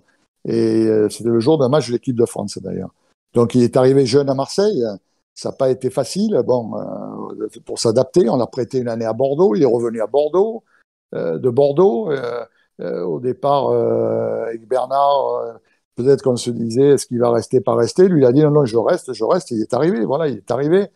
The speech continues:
Mais pourquoi il est arrivé ? Il n'est pas, il est pas arrivé parce qu'il était meilleur footballeur qu'il y a de, quand il est arrivé un an avant.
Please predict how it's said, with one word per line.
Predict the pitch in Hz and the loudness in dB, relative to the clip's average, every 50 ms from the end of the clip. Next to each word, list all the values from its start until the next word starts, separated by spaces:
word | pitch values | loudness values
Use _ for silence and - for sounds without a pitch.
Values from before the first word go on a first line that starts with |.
| _ _ _ _ _ _ _ _ | _ _ _ _ _ _ _ _
Mais | - 113 | -6 -2
pourquoi | 92 139 120 - - 151 135 | -2 -2 0 2 4 4 6
il | 127 | 6
est | 120 117 - | 4 4 4
arrivé ? | 123 123 123 147 175 208 240 | 4 6 6 6 6 6 4
Il | 240 135 | 2 2
n'est | 123 117 | 2 2
pas, | - - 127 123 117 117 110 - _ _ _ _ _ - | 2 4 4 4 4 2 0 -4 _ _ _ _ _ -4
il | 117 120 | -2 0
est | 123 | 0
pas | 120 - 143 | 2 2 2
arrivé | 135 131 131 127 127 147 175 170 | 2 4 2 2 2 2 0 2
parce | 160 135 - - | 0 -4 -4 -4
qu'il | - 123 | -4 -4
était | 123 - - 127 | -4 -2 -2 -2
meilleur | 120 123 127 131 135 117 | -2 0 0 0 0 -2
footballeur | - - 117 113 113 123 127 143 160 170 156 - - _ _ | -4 -8 -8 -4 -2 0 2 4 4 2 2 -2 -8 _ _
qu'il | - 127 | -8 -6
y | 117 | -4
a | 113 110 110 107 104 107 107 110 - | -4 -4 -6 -6 -6 -6 -8 -8 -8
de, | 104 - - - 71 67 67 | -8 -8 -8 -8 -8 -8 -8
quand | - 123 117 113 - | -8 -8 -8 -8 -4
il | 113 | -4
est | 113 107 - | -4 0 0
arrivé | 123 120 120 135 160 | 0 2 4 4 4
un | 156 135 127 | 4 4 2
an | 127 139 | 2 2
avant. | 156 190 226 233 208 | 4 2 2 0 -2